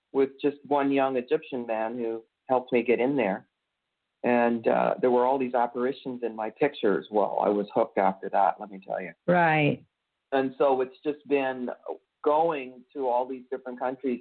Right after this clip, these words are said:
Speaker 1: to see, you know, to, to, it's basically tracking my past lives. And,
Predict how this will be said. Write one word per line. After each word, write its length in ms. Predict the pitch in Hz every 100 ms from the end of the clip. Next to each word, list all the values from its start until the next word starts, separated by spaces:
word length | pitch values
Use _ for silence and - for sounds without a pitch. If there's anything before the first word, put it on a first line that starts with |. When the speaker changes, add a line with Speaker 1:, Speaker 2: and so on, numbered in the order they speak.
| -
Speaker 1:
to 80 | 123 -
see, 420 | 135 127 117 117 - _ _ _ _ _ _ _ _ _ _ _ _ _ _ _ -
you 80 | 117
know, 160 | 110 110
to, 100 | 135
to, 200 | 127 - 185
it's 200 | - - 143
basically 420 | 214 - 208 165
tracking 420 | 156 139 139 131
my 120 | 117 113
past 300 | 120 101 -
lives. 240 | 98 - - _ _ _ _ _ _ _ -
And, 320 | 135 131 131